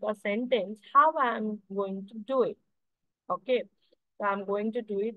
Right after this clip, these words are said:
in this way. Rakesh is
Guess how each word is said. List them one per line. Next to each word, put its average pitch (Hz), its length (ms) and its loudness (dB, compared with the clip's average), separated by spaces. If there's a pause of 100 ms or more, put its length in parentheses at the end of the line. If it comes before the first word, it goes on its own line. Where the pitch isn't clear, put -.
in 208 320 -6
this 269 300 -4
way. 214 100 -8 (1300)
Rakesh 302 1080 -2 (640)
is 269 460 2